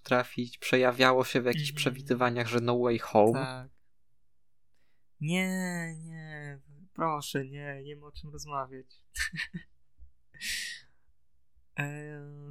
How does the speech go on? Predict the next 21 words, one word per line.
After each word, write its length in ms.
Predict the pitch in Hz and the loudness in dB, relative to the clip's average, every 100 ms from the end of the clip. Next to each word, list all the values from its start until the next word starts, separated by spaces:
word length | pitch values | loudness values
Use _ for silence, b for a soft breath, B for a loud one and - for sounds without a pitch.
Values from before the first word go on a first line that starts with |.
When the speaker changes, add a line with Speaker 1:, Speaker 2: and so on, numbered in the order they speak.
| 180 | -12
Speaker 2:
zastanawiam 720 | 170 165 175 185 160 135 135 | -10 -8 -4 -2 0 -2 -4
się, 240 | - 131 | -4 -2
no, 380 | 131 151 151 151 - - 160 - - B B B B B - - - | -2 -4 -4 -6 -8 -8 -8 -10 -12 B B B B B -20 -20 -8
no, 100 | 151 | 6
bardzo 260 | 147 - 226 | 8 8 4
ciekawy, 440 | - - 190 156 | 2 4 4 2
prawda, 340 | - 156 147 151 | 0 0 0 -6
był 200 | 160 156 | -8 -6
film 200 | 175 165 | -4 -4
Spencer, 520 | - 160 139 - 135 | 6 6 8 4 4
jakby 540 | 143 143 151 151 151 - _ - | 0 -4 -6 -4 -6 -8 _ -4
to 120 | 165 | -4
jest 340 | 165 - - | -2 -4 -4
film, 200 | 175 170 | -4 -4
który, 540 | - - 165 160 160 - | -8 -4 -2 0 0 0
ja 180 | - 170 | 4 4
nie 100 | 196 | 4
jestem 260 | 196 196 185 | 0 -2 -2
jakimś 280 | 185 185 | -4 -2
jego 180 | 196 175 | -2 0
fanem, 460 | - 160 131 127 | 4 4 4 -6